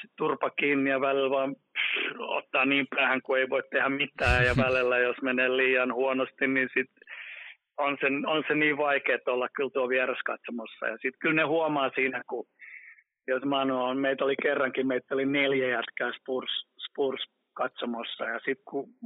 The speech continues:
Speaker 1: Manu oli kolme nolla häviöllä ja kaikki juhlii siinä ja me neljä Manu jätkää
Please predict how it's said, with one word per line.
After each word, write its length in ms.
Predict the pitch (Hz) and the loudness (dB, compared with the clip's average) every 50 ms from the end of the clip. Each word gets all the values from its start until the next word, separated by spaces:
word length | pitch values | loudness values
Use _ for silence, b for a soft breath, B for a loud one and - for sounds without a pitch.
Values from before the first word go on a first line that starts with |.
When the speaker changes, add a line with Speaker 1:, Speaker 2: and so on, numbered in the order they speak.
| 104 151 156 | -14 -6 -2
Speaker 1:
Manu 260 | 143 139 143 143 135 | 0 0 2 2 2
oli 120 | 131 135 | 2 0
kolme 380 | 127 - - 143 139 131 135 127 | 0 0 0 2 2 2 2 0
nolla 320 | 127 123 120 123 123 117 | 0 -2 -2 0 0 0
häviöllä 540 | 123 127 127 127 120 127 127 120 123 120 117 | 2 2 2 2 2 0 0 0 0 0 0
ja 80 | 117 113 - | -2 -2 0
kaikki 420 | - 135 131 131 - - 135 131 | 0 0 0 0 -2 -4 -4 -2
juhlii 380 | 135 135 123 127 127 123 123 123 - | 0 0 0 0 0 0 -2 -2 -2
siinä 360 | - 127 123 123 120 120 117 | -2 -2 -2 0 -2 -2 -2
ja 120 | 120 120 117 B B B B B B B B B B B _ | -2 -4 -6 B B B B B B B B B B B _
me 120 | 135 143 | -2 0
neljä 320 | 147 151 151 151 147 139 139 | 2 2 4 4 4 2 2
Manu 260 | 147 143 139 139 135 | 2 2 2 0 0
jätkää 440 | 131 127 123 123 - - 123 127 | 0 0 -2 -4 -4 -4 -4 -4